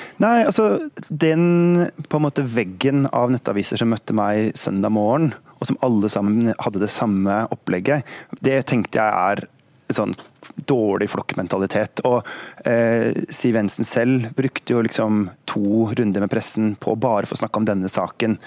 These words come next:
og ingen andre saker den, eh, formiddagen. Og så tenker jeg jo at for oss som, altså det at flere av oss som har vært til stede faktisk på den middagen, sier at når vi leser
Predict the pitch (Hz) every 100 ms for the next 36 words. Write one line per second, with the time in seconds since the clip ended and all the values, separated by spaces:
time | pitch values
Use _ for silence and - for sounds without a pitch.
0 | - - - 120 107 110 104 98 98 98
1 | 101 113 101 110 101 98 101 95 - -
2 | - - - - - - - - 110 92
3 | - - 104 92 - 120 147 131 104 101
4 | 117 123 - - - - - 139 - -
5 | 135 127 - 123 127 117 - 113 101 107
6 | 104 - 113 104 - 113 - 127 104 90
7 | 110 110 - - - - - - 110 104
8 | 98 98 107 110 - - - - - 202
9 | 107 - - - - - - - _ _
10 | - 123 113 101 117 107 98 - - 113